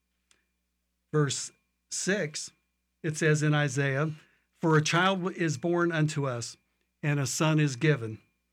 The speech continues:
and the government will rest upon his shoulders, and he will be called Wonderful Counselor,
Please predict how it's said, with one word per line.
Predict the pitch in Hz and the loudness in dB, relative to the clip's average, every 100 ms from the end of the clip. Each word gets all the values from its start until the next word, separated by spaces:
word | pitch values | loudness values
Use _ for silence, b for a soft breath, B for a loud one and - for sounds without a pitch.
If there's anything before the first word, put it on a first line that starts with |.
| _ - | _ -6
and | 165 151 | 2 4
the | 147 | 4
government | 165 196 170 151 151 | 2 2 0 -2 -4
will | 143 | -4
rest | 147 175 160 | -2 -2 -2
upon | 156 160 151 | -4 -2 0
his | 139 202 | 0 0
shoulders, | 214 185 160 135 135 147 - _ _ _ | 0 -2 -2 -4 -6 -10 -14 _ _ _
and | 151 | 2
he | 147 165 | 4 2
will | 165 | 0
be | 160 156 | -4 -4
called | 160 156 131 | -2 -2 -2
Wonderful | 135 160 170 160 180 170 | -2 -4 -4 -6 -8 -6
Counselor, | - 165 156 - 127 123 | -2 -2 -2 -8 -12 -14